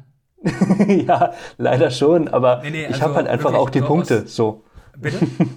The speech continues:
Speaker 1: <laughs> Ein-, ich hab halt aber einfach auch den, den Content, der einfach dann, dann gefüllt werden
Speaker 2: Ähm,
Speaker 1: muss
Speaker 2: die
Speaker 1: und
Speaker 2: Sache
Speaker 1: ich
Speaker 2: ist halt
Speaker 1: kann's nicht
Speaker 2: folgendes.
Speaker 1: kompakter machen.
Speaker 2: Ja, die, die Sache ist halt folgendes: Wenn, wenn du so viel, ähm,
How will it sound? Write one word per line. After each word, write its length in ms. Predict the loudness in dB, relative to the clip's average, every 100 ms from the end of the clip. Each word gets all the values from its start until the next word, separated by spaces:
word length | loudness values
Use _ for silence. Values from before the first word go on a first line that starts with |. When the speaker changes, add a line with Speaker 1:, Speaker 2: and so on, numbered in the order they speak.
| -6
Speaker 1:
<laughs> 500 | -6 -12 -12 -20 -14
Ein-, 200 | -4 -2
ich 160 | -2 -2
hab 100 | 0
halt 160 | 0 0
aber 180 | -2
einfach 220 | -2 -4 -2
auch 160 | -2
den, 220 | -2 -2
den 200 | 0 -2
Content, 580 | -2 -2 0 -4 -4 -6
der 140 | -6 -6
einfach 240 | -8 -10
dann, 280 | -8 -8 -8
dann 200 | -10 -10
gefüllt 380 | -8 -6 -6 -4
werden 220 | -4 -4
Speaker 2:
Ähm, 40 | -4
Speaker 1:
muss 160 | -4
Speaker 2:
die 60 | -4
Speaker 1:
und 40 | -4
Speaker 2:
Sache 100 | -4
Speaker 1:
ich 60 | -6
Speaker 2:
ist 80 |
halt 100 | -8
Speaker 1:
kann's 220 | -6 -4 -4
nicht 120 | -6
Speaker 2:
folgendes. 220 | -6 -4
Speaker 1:
kompakter 260 | -6 -6 -6
machen. 180 | -4
Speaker 2:
Ja, 120 | -4 -8
die, 100 | -10
die 220 | -12 -12
Sache 220 | -10 -10
ist 80 | -10
halt 120 | -10
folgendes: 440 | -8 -10 -10 -12 -16
Wenn, 180 | -16 -16
wenn 180 | -14 -14
du 140 | -14
so 180 | -14 -16
viel, 300 | -14 -14 -16 _ -12
ähm, 420 | -10 -8 -10 -16